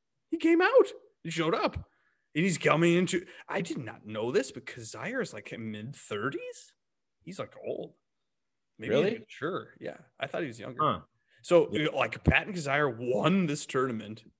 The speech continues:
Speaker 1: in twenty seventeen. He is not really wanted. He's eight thousand dollars. He's playing well. Is this the, that's the name that you say, "Yeah, he's eight percent," and then it'll be fourteen. You'll be like, "Fuck,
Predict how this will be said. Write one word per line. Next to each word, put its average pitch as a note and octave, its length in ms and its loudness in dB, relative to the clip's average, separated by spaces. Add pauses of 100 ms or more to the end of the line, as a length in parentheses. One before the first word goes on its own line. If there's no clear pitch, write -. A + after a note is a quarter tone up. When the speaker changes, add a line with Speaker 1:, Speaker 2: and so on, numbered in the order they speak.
(160)
Speaker 1:
in C3 140 -8
twenty C3+ 320 -6
seventeen. C3+ 720 -4 (340)
He C3+ 140 -4
is A2+ 220 -6
not B2+ 320 -6
really G#3 260 -4
wanted. A#2 480 -8
He's A#2 240 -12
eight C#3+ 240 -8
thousand G3 400 -6
dollars. A2+ 360 -6
He's A#2 180 -14
playing E3+ 560 -6
well. A2 460 -8 (1080)
Is D3 160 -2
this G#3 200 0
the, G#4 240 2 (300)
that's F3 280 -2
the G#3+ 100 2
name F3+ 300 4
that C#3+ 100 -2
you C#3+ 100 0
say, C3+ 320 0
"Yeah, D3 180 4
he's C3+ 120 0
eight D3 220 0
percent," C3+ 400 -4
and B2 100 -6
then B2+ 60 -2
it'll B2+ 160 6
be B2 160 -4 (240)
fourteen. A2+ 480 -2
You'll A2 100 -8
be G#2+ 60 -10
like, - 160 -14 (160)
"Fuck, - 120 -12